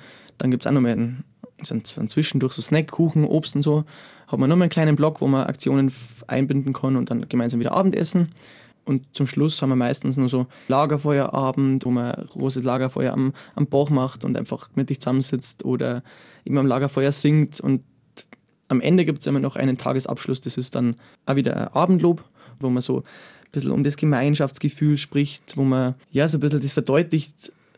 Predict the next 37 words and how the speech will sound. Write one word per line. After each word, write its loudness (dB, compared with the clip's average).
die 0
Situation, 2
in 2
der 0
wir 0
gerade -4
alle -2
sind 0
und -4
inwieweit 2
da -2
so -6
eine -6
Gemeinschaft 2
entsteht 0
und 0
warum 2
wir 2
das -2
gerade -4
so -4
erleben 0
und -2
wie -4
uns 0
das -2
verändert 0
und 0
wo 2
wir 0
halt -2
so -12
ein -8
bisschen -2
über -2
eben 0
so -4